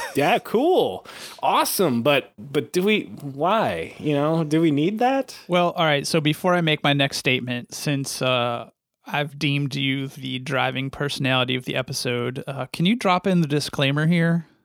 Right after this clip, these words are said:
Speaker 2: Yes,
Speaker 1: This is,
Speaker 2: uh, the
Speaker 1: this is a
Speaker 2: thoughts and
Speaker 1: test.
Speaker 2: opinions of the Bob and Kevin Show, um, are solely the thoughts of Bob and Kevin and not their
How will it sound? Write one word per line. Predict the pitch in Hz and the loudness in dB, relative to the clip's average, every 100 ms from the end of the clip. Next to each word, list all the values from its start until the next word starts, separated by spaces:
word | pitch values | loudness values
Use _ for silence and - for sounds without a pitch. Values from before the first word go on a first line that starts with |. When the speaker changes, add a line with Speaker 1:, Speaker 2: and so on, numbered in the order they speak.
| _ _ _ - - _ _ _ - | _ _ _ -20 -20 _ _ _ 2
Speaker 2:
Yes, | 311 214 | 2 4
Speaker 1:
This | |
is, | 151 | 2
Speaker 2:
uh, | 143 117 | 2 2
the | 113 | 4
Speaker 1:
this | 170 | 4
is | |
a | 180 | 4
Speaker 2:
thoughts | 180 156 | 4 4
and | |
Speaker 1:
test. | 117 156 | 2 2
Speaker 2:
opinions | 160 151 127 | 2 4 2
of | |
the | 113 | 0
Bob | 113 135 131 | 2 2 2
and | 135 | 0
Kevin | 151 147 143 135 | 2 2 2 0
Show, | - 139 123 131 170 175 - | 0 2 4 2 2 0 0
um, | 147 147 147 156 | 2 2 0 0
are | 131 160 170 165 170 | 0 2 2 2 0
solely | - 202 196 170 160 | 0 2 4 4 2
the | 139 135 | 2 0
thoughts | 147 135 127 | 2 2 0
of | 127 | 0
Bob | 113 123 131 | 2 2 2
and | 123 | 0
Kevin | 143 143 156 | 0 2 0
and | - 147 | 2 2
not | 170 180 - | 2 0 0
their | 139 139 139 139 | 2 4 4 2